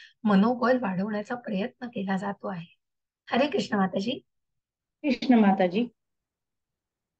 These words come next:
Speaker 2: हे कमलनयना, जीवांच्या उत्पत्ती आणि लयाबद्दल मी तुमच्याकडून सविस्तरपणे ऐकले आहे आणि मला तुमच्या अगाध अव्ययी महात्म्याची अनुभूती झाली आहे.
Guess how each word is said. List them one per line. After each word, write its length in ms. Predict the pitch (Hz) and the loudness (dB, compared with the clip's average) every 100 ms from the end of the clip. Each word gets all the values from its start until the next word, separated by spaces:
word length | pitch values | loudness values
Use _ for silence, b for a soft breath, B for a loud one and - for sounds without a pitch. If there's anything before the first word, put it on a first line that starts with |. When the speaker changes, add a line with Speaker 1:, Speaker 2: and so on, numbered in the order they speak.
| - | 0
Speaker 2:
हे 140 | 285 | 2
कमलनयना, 880 | 320 320 269 285 285 254 226 214 294 - _ _ - | 4 4 6 6 6 6 4 2 0 -6 _ _ -2
जीवांच्या 520 | 240 269 320 320 349 | 2 4 4 4 2
उत्पत्ती 680 | 320 285 - - 208 - 302 | 2 0 -4 -2 -2 0 -2
आणि 360 | 302 247 294 330 | -2 -2 0 2
लयाबद्दल 680 | 262 254 269 262 208 240 269 _ _ - | 2 2 2 -2 0 -2 -2 _ _ -6
मी 180 | 302 359 | -4 0
तुमच्याकडून 720 | 311 247 269 294 294 277 311 311 _ _ _ | 0 0 0 -2 -2 0 0 -2 _ _ _
सविस्तरपणे 680 | 311 285 330 - 330 311 285 | -2 0 -2 -2 -2 -2 -2
ऐकले 340 | 277 240 247 285 | -2 -2 -2 -2
आहे 340 | 240 202 196 196 _ _ _ - | -2 -4 -8 -10 _ _ _ -4
आणि 240 | 262 349 | 0 2
मला 360 | 302 233 226 226 | 2 2 0 -4
तुमच्या 440 | - 262 247 277 | -6 -2 0 0
अगाध 400 | 214 214 269 320 320 _ _ | -2 -2 -2 -2 -6 _ _
अव्ययी 480 | 262 254 269 269 294 - _ - | -2 0 0 -2 -6 -10 _ -2
महात्म्याची 760 | 247 285 302 269 233 - 262 - - | 0 0 -2 -2 -2 -4 -8 -8 -2
अनुभूती 560 | 240 277 285 - 320 - - | 0 2 2 0 -2 -4 -4
झाली 260 | 240 220 247 | -2 0 0
आहे. 260 | 196 190 | 0 -2